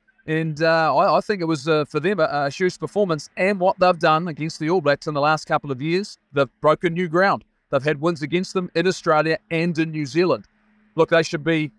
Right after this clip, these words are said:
looking forward to the challenge of the All Blacks. The good s-, part for them is they know their foe now. They know who they're playing. It's not like it's someone they haven't played often. They know the All Blacks and what they're capable of. For the All Blacks, this would have taken a lot out of them. It re-, like,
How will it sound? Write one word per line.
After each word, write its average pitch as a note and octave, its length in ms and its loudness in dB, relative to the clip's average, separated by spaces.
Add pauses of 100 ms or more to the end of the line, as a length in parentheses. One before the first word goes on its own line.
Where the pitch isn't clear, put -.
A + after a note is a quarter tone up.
(100)
looking D#3 280 0
forward F#3 300 2
to D3+ 60 -6
the D3 80 -4
challenge D#3+ 360 0
of C#3 80 -8
the C#3 100 -6
All E3+ 120 0
Blacks. C#3+ 360 -2 (460)
The E3 80 -2
good G#3 180 0
s-, - 140 -18 (200)
part E3 240 0
for C#3 60 -8
them F3 180 0
is C#3 120 -4
they D3 100 0
know D3+ 180 0
their C#3 140 -4
foe C#3 260 0
now. G2+ 300 -12
They C3+ 100 2
know D3+ 180 2
who D3+ 180 -2
they're C3 140 -4
playing. G2+ 360 -6 (240)
It's - 180 -8
not F3 140 2
like D#3+ 200 4
it's D3 120 -10
someone D3+ 240 0
they C#3 120 2
haven't C#3 220 -4
played C#3 220 2
often. F#3+ 340 -2 (200)
They C3 80 -6
know C#3+ 180 2
the D3 120 -2
All E3+ 120 0
Blacks E3 340 0
and C3 100 -8
what C3+ 140 -4
they're B2+ 80 -6
capable C#3+ 420 -2
of. C#3 200 0 (340)
For E3+ 60 -4
the E3 100 0
All G3+ 140 4
Blacks, C#3 260 0
this F3 200 -6
would F3 100 -2
have D#3 100 -4
taken D3+ 240 0
a C#3+ 40 -4
lot C#3+ 140 2
out B2+ 120 2
of A#2 80 -6
them. G2+ 80 -16 (160)
It C#3+ 120 -4
re-, D#3+ 240 0
like, D3 220 0